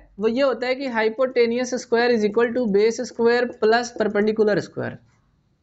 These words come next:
तो यहाँ पर आप देख सकते हैं कि हमारा हाइपोटेन्यूज क्या है? ओबी। तो यहाँ पर हो जाएगा ओबी स्क्वायर। बेस क्या है हमारे पास? ओए। तो ये क्या हो जाएगा? ओए स्क्वायर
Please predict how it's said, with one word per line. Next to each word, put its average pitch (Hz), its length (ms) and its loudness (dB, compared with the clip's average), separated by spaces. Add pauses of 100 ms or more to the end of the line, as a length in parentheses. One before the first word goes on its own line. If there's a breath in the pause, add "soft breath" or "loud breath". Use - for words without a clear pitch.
(220)
तो 226 60 6
यहाँ 247 120 2
पर 285 120 -2
आप 285 160 -4
देख 262 200 -2
सकते 254 260 -2
हैं 262 100 0
कि 277 60 0
हमारा 254 240 0
हाइपोटेन्यूज 254 640 -2
क्या 254 140 0
है? 262 180 -2
ओबी। 196 380 0 (280)
तो 180 60 -10
यहाँ 202 120 0
पर 247 140 0
हो 247 60 2
जाएगा 247 280 2
ओबी 220 420 2
स्क्वायर। 226 420 0 (840)
बेस 233 300 4
क्या 269 140 0
है 269 60 0
हमारे 262 220 0
पास? 262 260 -2
ओए। 214 400 0
तो - 380 -12
ये 220 100 2
क्या 233 120 0
हो 233 80 2
जाएगा? 240 300 2
ओए 220 420 -2
स्क्वायर 220 360 0